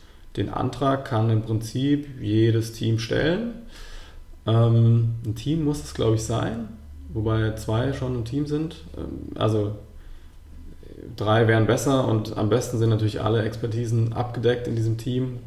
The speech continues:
Ähm, sonst, glaub ich, ist es schwierig. Aber dann kann man den Antrag stellen über eine Hochschuleinrichtung.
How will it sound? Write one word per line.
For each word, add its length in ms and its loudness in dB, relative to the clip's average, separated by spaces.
Ähm, 240 0
sonst, 480 -4
glaub 220 0
ich, 180 -6
ist 160 -4
es 320 -8
schwierig. 460 2
Aber 960 6
dann 200 2
kann 140 4
man 60 4
den 100 8
Antrag 300 2
stellen 320 6
über 420 4
eine 260 6
Hochschuleinrichtung. 1080 2